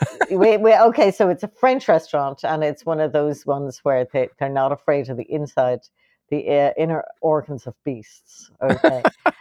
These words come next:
Speaker 1: Um, and I might stick to a salad, thank you. I'd, I'd
Speaker 2: Okay.
Speaker 1: have a kind of pear and walnut salad with.
Speaker 2: Oh.
Speaker 1: That would be nice, wouldn't it, with
Speaker 2: Lovely.
Speaker 1: blue cheese?
Speaker 2: Lovely.
Speaker 1: Yeah, that's what
Speaker 2: Yes.
Speaker 1: I'd have. Yeah,
Speaker 2: Mm,
Speaker 1: and, and
Speaker 2: mm-hmm.
Speaker 1: he'd have, he'd have brains and <laughs>
Speaker 2: <laughs>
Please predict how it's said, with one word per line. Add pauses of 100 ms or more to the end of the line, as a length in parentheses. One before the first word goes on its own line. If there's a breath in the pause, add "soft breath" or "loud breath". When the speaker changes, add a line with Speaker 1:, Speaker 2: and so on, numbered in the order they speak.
(140)
Speaker 1:
Um,
and
I
might
stick
to
a
salad, (140)
thank
you. (380)
I'd,
I'd
Speaker 2:
Okay.
Speaker 1:
have
a
kind
of
pear
and
walnut
salad
with. (640)
Speaker 2:
Oh. (400)
Speaker 1:
That
would
be
nice,
wouldn't
it,
with
Speaker 2:
Lovely.
Speaker 1:
blue
cheese?
Speaker 2:
Lovely. (460)
Speaker 1:
Yeah,
that's
what
Speaker 2:
Yes.
Speaker 1:
I'd
have. (160)
Yeah,
Speaker 2:
Mm,
Speaker 1:
and,
and
Speaker 2:
mm-hmm.
Speaker 1:
he'd
have, (880)
he'd
have
brains
and (100)
<laughs>
Speaker 2:
<laughs>